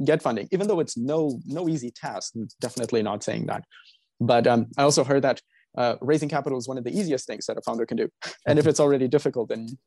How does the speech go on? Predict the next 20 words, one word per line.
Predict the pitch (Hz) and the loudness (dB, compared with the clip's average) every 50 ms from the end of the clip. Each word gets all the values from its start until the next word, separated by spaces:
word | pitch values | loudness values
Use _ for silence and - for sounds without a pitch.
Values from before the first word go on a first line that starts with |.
| _ _ _ - - - | _ _ _ -12 -6 -4
you | 131 127 | 0 2
can | - 131 117 | 2 2 4
benchmark | 113 113 113 - - 113 110 - | 2 2 0 0 -2 -4 -6 -4
for | - 123 | -4 -4
the | 110 - - | -2 0 0
other | 113 110 | -2 -2
things. | - - 117 117 113 - - - _ - - - _ _ _ _ _ _ - | -4 -6 -8 -8 -8 -10 -12 -14 _ -20 -20 -20 _ _ _ _ _ _ -2
But | - 135 151 143 | 0 2 4 4
when | 147 151 143 135 123 | 4 4 4 4 4
that, | 131 156 185 190 - - - - _ _ _ - | 2 2 0 -2 -2 -6 -8 -8 _ _ _ -2
um, | 131 123 123 117 113 113 - - | 0 2 2 2 2 0 -2 -2
when | 147 143 | 0 0
the | 143 147 | 2 2
situation | - 139 - 147 131 135 143 - - - | 0 -2 -2 0 0 0 0 0 -4 -8
turns, | - - 180 170 143 113 | -6 -4 -2 -2 -2 -2
perhaps, | - - 110 113 107 90 - - - - _ _ _ _ _ _ _ _ _ _ _ _ _ _ _ _ _ _ _ _ - _ _ - | -4 -6 -8 -8 -8 -8 -8 -10 -12 -12 _ _ _ _ _ _ _ _ _ _ _ _ _ _ _ _ _ _ _ _ -20 _ _ -6
then, | 131 120 127 156 165 156 139 131 127 | -4 -2 2 2 4 6 6 6 4
uh, | 117 - 127 123 - | 4 2 2 0 0
uh, | - 127 - - | 0 -2 -2 0
the | 123 123 | 0 0